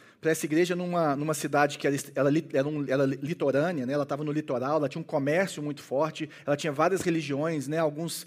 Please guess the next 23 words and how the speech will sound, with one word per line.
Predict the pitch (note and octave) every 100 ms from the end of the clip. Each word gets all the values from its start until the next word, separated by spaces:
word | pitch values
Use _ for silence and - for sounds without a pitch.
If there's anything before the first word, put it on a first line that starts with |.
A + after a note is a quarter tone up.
| -
estudiosos | - - E3 C#3+ E3+ D3
falam | - D#3+ E3+
que | E3 E3+
Corinto | - D#3+ D3+ F#3+ D#3+
tinha | - D#3
mais | D#3+ E3
deuses | B2+ D#3 F#3 D3
que | -
pessoas. | D#3 C3 - C#3+ D#3 B2 - - - - -
Então | F3
era | G#3
um |
lugar | G#3+ F#3+ G3+ G#3
de | -
passagem | F#3 - E3+ F#3+ E3+
que | D3+
tinha | -
várias | D#3+ F3+ G3
culturas | - F3 F3+ F3+ D#3
envolvidas, | D#3 C#3 C#3 F#3+ D#3+ C3+ - -
vários | - F#3 F3+
templos | - F3 G3 F#3 D#3
envolvidos, | D3+ C#3+ C#3+ G3 F#3 -